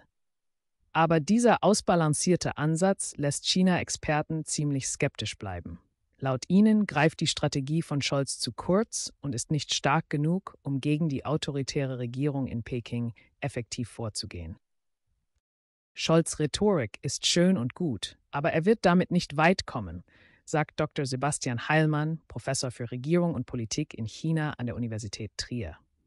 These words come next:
Das autoritäre Regime in China reagiert nicht auf diplomatische Botschaften des guten Willens, sondern nur auf konkrete Aktionen und harte Politik.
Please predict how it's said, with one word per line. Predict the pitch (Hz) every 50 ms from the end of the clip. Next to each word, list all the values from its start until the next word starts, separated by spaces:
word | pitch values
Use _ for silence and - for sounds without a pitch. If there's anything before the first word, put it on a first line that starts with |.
| _ _ _ _ _ _ _ _ _ _
Das | - 139 - -
autoritäre | - 160 151 - 160 160 151 - - 170 170 185 196 214 185
Regime | 165 156 139 135 151 156 160 151
in | 135 131
China | - - - 180 175 175 160 156
reagiert | 151 139 147 147 151 147 139 156 160 147 - 160
nicht | 170 202 214 - - -
auf | 127 -
diplomatische | - 139 - - 135 135 123 123 139 - 139 - - 123
Botschaften | 120 143 151 160 - - 175 147 - _ 156 131
des | 117 113 - -
guten | 156 156 - - 117 120
Willens, | 147 160 165 170 170 170 165 - - -
sondern | - 147 139 135 135 131 139 147
nur | 160 175 185 196 202 202 - -
auf | 131 127 -
konkrete | - - 127 120 - - 170 165 - - -
Aktionen | 113 - - - - 160 165 170 170 170 170 - _
und | - 135 - - -
harte | 117 117 - 113
Politik. | - - 113 104 92 - - - 87 - - -